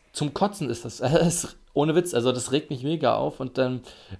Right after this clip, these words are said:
ähm, klar, Stuttgart hat wahrscheinlich gut und ordentlich das dann im Endeffekt gemacht, aber im Endeffekt, was man auch so an den Chancen gesehen hat, was dann auch liegen gelassen wurde, also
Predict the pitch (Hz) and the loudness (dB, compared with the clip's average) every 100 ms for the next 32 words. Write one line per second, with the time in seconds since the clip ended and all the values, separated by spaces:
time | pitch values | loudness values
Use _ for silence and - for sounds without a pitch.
0 | - 127 131 127 123 - - 151 147 - | -2 0 2 0 -6 -6 2 2 2 -4
1 | - 139 131 - 120 139 160 - 156 - | -6 -2 -2 0 0 2 2 0 -6 -4
2 | - 123 - 131 143 156 - 127 131 123 | -4 -2 0 0 0 -6 -8 -6 -4 -4
3 | 123 - 127 104 107 147 - 131 139 131 | -6 -8 -6 -2 0 -2 -4 -4 -2 -2
4 | 151 156 156 151 - 110 113 131 135 135 | -6 -8 -10 -10 -14 -14 -6 -4 -4 -4
5 | 135 131 131 127 127 151 139 127 143 147 | -4 -4 -6 -6 -6 -6 -8 -6 -6 -6
6 | - - - - 127 147 135 120 147 147 | -10 -16 -18 -4 -2 2 0 2 -2 -2
7 | 135 127 139 120 131 139 135 - - 131 | -2 -2 -4 -4 -2 -2 -2 -6 -8 -4
8 | 139 | -4